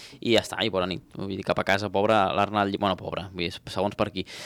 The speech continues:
Arnal Llibert, eh, es va incorporar a la disciplina gran, ocupant el càrrec de director esportiu, bla, bla, bla, amb l'objectiu d'assolir la permanència. Després de deu mesos de la seva arribada a la parcel·la esportiva, on s'han produït nombrosos canvis de jugadors i els resultats aconseguits per l'equip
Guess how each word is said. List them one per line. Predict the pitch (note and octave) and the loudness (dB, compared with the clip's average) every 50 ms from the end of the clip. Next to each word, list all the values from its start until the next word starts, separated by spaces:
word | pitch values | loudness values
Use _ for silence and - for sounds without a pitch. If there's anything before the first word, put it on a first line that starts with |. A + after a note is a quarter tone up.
| - - - | -14 -2 4
Arnal | - A#2+ - F#3 G#3+ A3 | 6 8 8 8 8 10
Llibert, | G3 E3 C3+ B2 B2 B2 - | 10 10 12 10 10 10 8
eh, | G#3+ | 8
es | G#3 D#3 | 8 8
va | E3+ | 6
incorporar | F3 E3 C3+ D#3 D3+ C#3 D#3 D3 C#3+ | 6 8 8 8 8 10 10 10 10
a | |
la | C3+ | 10
disciplina | C3 B2 - C3+ B2+ B2+ C3 C#3+ | 8 6 4 4 4 4 6 6
gran, | E3 G3 G#3+ G#3+ | 8 8 8 8
ocupant | G3+ - C3+ B2 C3 B2 A#2 | 6 6 6 6 8 8 8
el | A#2+ A#2 | 6 6
càrrec | - A#2+ A2 A#2 A2+ | 6 6 6 6 6
de | A2 A#2 | 6 8
director | A2+ A2+ A2+ G#2+ - A#2 | 8 8 8 6 4 2
esportiu, | A2 - - B2+ D3 D3+ G3+ G#3+ A3 A3+ A3 G3+ | 2 2 2 4 6 6 8 8 8 8 8 8
bla, | D3+ A#2+ | 8 8
bla, | A#2 A#2 | 8 8
bla, | A#2 B2+ C#3+ D#3 E3 | 8 8 8 8 8
amb | D#3+ C#3+ A2 F#2+ A#2+ A#2 | 8 6 4 2 4 4
l'objectiu | A#2 G#2+ G2+ A#2+ G#2+ C#3 C#3+ | 4 4 4 4 4 6 6
d'assolir | C3 B2 - C3+ C3 C3 | 6 6 6 4 6 6
la | B2 A2 | 6 6
permanència. | F#2 A2 G#2 G2 F#2 E2 D#2 D#2+ F2 F2+ - A2+ | 6 4 4 4 2 0 0 -2 -2 0 2 4
Després | G#2+ G#2 - - A#2+ A#2 | 4 4 4 4 2 4
de | A#2 | 6
deu | A2 G#2+ A2 A2+ | 8 8 8 8
mesos | A2+ A#2 A2 A2 G#2 G#2+ | 6 4 2 2 2 4
de | A2 | 4
la | G#2+ G2+ | 4 4
seva | - - G#2+ A2 | 4 4 4 4
arribada | A2+ C#3 C#3+ D3 D3+ D#3 E3 E3 - - - - - - | 6 6 8 8 8 8 6 6 4 0 -12 -20 -10 -4
a | - F#2 | 0 2
la | F#2+ F#2+ | 4 4
parcel·la | - G#2 G2+ - A2 G2 G2 | 4 2 2 2 2 2 2
esportiva, | - - - B2 B2+ - D3 D3+ F3+ G3+ | 2 2 0 0 4 6 6 8 8 8
on | G#3+ F#3+ C#3+ | 8 6 4
s'han | - C3 A#2 | 2 0 2
produït | G#2+ A#2 A2+ A2 A2 | 4 6 6 6 4
nombrosos | A2+ A#2 A2+ G#2+ G#2 G#2+ G2+ - | 4 2 2 2 2 0 0 2
canvis | - A2 A2 G#2+ G#2+ G#2+ | 2 2 4 4 2 2
de | A2+ G2+ | 2 4
jugadors | A2+ G#2+ G#2+ B2 C#3+ D3 | 6 6 8 8 8 6
i | C3+ A2+ | 6 4
els | G#2+ | 4
resultats | G#2 A2+ A2+ G#2 G#2+ G#2 G2 | 4 2 2 4 4 4 4
aconseguits | G#2+ G#2 A2 G#2+ A2+ G#2+ G2 - | 2 0 2 0 0 0 0 2
per | - C3 | 2 4
l'equip | C#3 C#3 B2+ C3+ D3+ D3+ | 6 6 6 6 4 4